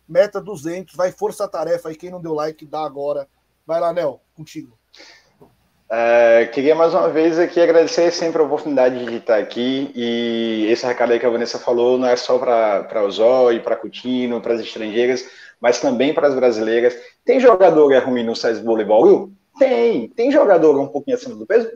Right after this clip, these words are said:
Speaker 2: Tem, mas deixa as meninas em paz, que tudo vai fluir.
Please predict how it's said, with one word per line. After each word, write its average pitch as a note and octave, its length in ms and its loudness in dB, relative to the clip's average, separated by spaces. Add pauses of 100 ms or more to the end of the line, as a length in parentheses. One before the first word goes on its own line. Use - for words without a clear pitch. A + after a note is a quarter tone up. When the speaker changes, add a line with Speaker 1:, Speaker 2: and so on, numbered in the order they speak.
(140)
Speaker 2:
Tem, C4 240 2
mas B3+ 140 2
deixa B3+ 220 -2
as A3 80 -4
meninas G#3+ 340 -4
em E3 100 -4
paz, C#3+ 460 -2
que C#3 300 -12
tudo E3 160 -6
vai F3 160 0
fluir. A2 440 -2